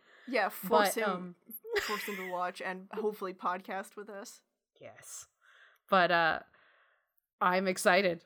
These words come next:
Speaker 2: for whenever we, we get around to Swan Princess eight. <laughs>
Speaker 1: Yeah. Can I, can I just say, I gotta call out Steve, because for some reason that fucker, <laughs> just, just, like, last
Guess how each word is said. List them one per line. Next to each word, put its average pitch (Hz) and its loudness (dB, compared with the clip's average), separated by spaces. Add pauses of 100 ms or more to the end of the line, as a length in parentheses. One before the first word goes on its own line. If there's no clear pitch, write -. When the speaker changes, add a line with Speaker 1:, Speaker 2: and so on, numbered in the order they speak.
Speaker 2:
for 202 4
whenever 190 8
we, 185 6
we 220 2
get 226 10
around 214 12
to 220 6
Swan 214 4
Princess 220 6
eight. 226 2 (340)
<laughs> - -18
Speaker 1:
Yeah. 190 -6 (1400)
Can 269 0
I, 277 6
can 269 -4
I 262 0
just 294 -6
say, 220 -2
I 202 -2
gotta 220 -2
call 214 -4
out 180 -4
Steve, 175 -10
because 202 -12
for 220 -14
some 247 -6
reason 233 -6
that 208 -8 (200)
fucker, 165 -10 (280)
<laughs> - -2 (880)
just, - 4
just, - 4
like, 381 4
last 214 4